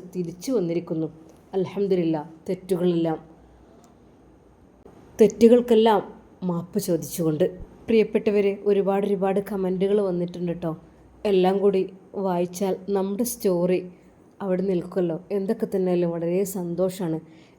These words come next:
എല്ലാവരും സന്തോഷത്തോടു കൂടിയാണ് കമൻ്റുകൾ ഇടുന്നത്.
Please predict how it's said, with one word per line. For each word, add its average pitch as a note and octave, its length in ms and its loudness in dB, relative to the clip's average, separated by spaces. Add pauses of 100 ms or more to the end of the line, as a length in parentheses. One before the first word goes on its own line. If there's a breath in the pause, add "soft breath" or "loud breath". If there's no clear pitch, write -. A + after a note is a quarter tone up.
(120)
എല്ലാവരും B3+ 380 2
സന്തോഷത്തോടു G3+ 680 0
കൂടിയാണ് F#3+ 380 2 (180)
കമൻ്റുകൾ F3 540 -2
ഇടുന്നത്. D#3+ 340 0